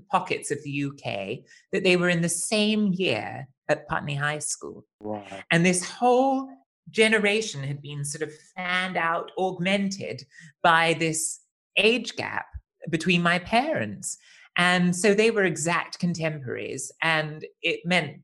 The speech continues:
Speaker 1: as I say, that really I had three grandmothers, and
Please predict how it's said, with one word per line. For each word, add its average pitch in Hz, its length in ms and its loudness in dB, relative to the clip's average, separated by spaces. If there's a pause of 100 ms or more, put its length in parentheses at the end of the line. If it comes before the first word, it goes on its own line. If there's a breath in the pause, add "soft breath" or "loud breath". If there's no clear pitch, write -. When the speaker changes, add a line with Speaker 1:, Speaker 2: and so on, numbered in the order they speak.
(140)
Speaker 1:
as 139 180 -2
I 139 140 -6
say, 170 320 -4
that - 240 -4
really 151 260 2
I 117 100 0
had 127 280 -8
three 147 260 -6
grandmothers, 131 800 -12 (400 soft breath)
and 135 520 0